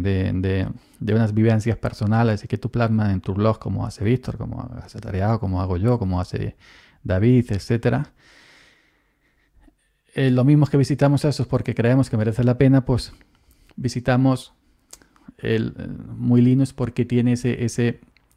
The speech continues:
ese, digamos, batiburrillo de noticias, tutoriales, opiniones y, y lo mezclan de una manera que saben hacerlo, ¿no?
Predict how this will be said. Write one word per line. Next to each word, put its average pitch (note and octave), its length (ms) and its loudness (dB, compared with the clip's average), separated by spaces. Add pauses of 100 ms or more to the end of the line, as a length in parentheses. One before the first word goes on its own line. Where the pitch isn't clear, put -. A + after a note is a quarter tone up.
(340)
ese, A2+ 680 -2
digamos, C3 640 2 (320)
batiburrillo B2+ 840 6
de A2 300 4
noticias, B2 600 0
tutoriales, A#2+ 640 2
opiniones B2 720 4 (1120)
y, G#2+ 500 -2 (1600)
y C3+ 140 2
lo B2 180 8
mezclan C#3+ 540 2
de C3+ 80 4
una C#3+ 140 6
manera C#3+ 480 4 (640)
que G2 120 -8
saben A#2 320 0
hacerlo, G2 400 -4
¿no? A#2+ 160 -6